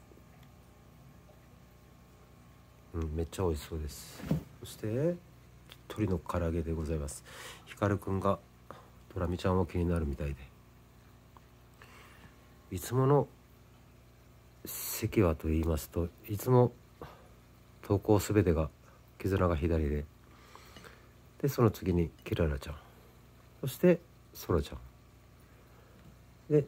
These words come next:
のぞみちゃん、で、ヒカルくんの隣に亀のレオくんがおるわけでございます。よいしょ。今日は寒かった。帰り道、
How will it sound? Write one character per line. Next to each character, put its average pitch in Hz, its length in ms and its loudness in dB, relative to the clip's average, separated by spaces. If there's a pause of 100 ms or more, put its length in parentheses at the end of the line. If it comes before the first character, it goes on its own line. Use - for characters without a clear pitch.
の 87 140 0
ぞ 82 100 0
み 76 160 0
ち - 140 -12
ゃ 71 60 -10
ん、 67 40 -10 (1300)
で、 147 80 -2
ヒ - 100 -4
カ - 140 2
ル 73 80 -2
く - 140 -12
ん - 20 -18 (1600)
の 131 80 4
隣 107 380 4
に 135 200 6 (1800)
亀 90 220 0
の 85 160 2
レ 90 100 6
オ 82 100 4
く 71 140 -8
ん 64 100 -6 (760)
が 135 160 2 (140)
お 101 60 -4
る 92 100 0
わ 69 80 0
け - 120 -12
で - 100 -16
ご 82 120 -6
ざ 73 80 -6
い 73 60 -8
ま - 100 -18
す。 - 200 -20 (840)
よ 85 80 -4
い - 20 -4
し - 120 -6
ょ。 - 40 -12 (2500)
今 - 80 -14
日 - 60 -2
は 120 100 0
寒 - 180 0
か 139 80 2
っ 135 120 -6
た。 - 220 -2
帰 156 220 6
り 147 180 6
道、 143 160 2